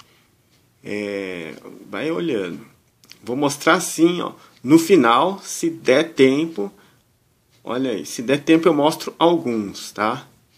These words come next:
Foram vários os pedidos. Bom, de cara dá pra falar aqui, ó. O Ninho Neto pediu bastante.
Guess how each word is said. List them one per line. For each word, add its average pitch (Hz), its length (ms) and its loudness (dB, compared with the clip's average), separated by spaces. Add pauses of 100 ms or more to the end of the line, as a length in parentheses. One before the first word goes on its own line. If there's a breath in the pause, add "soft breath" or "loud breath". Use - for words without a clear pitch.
(1500)
Foram 143 500 -8
vários 110 600 0
os 101 140 -14
pedidos. 90 640 -14 (580 soft breath)
Bom, - 380 0
de 151 180 0
cara 220 300 4
dá 220 160 2
pra 214 160 0
falar 170 320 4
aqui, 160 240 2
ó. 107 80 6
O 117 60 2
Ninho 180 320 2
Neto 151 280 0
pediu 120 320 -2
bastante. 143 800 -2